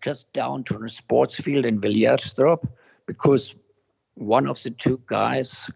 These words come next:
coming out of the helicopter stays at the mountain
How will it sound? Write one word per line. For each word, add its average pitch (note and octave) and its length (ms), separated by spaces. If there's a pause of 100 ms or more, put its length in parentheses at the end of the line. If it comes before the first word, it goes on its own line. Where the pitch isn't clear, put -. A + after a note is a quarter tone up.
(120)
coming A2+ 260
out A2+ 200
of A2+ 160
the A#2+ 120
helicopter G#2+ 540
stays A2+ 400
at C3 220
the B2 80
mountain A2+ 500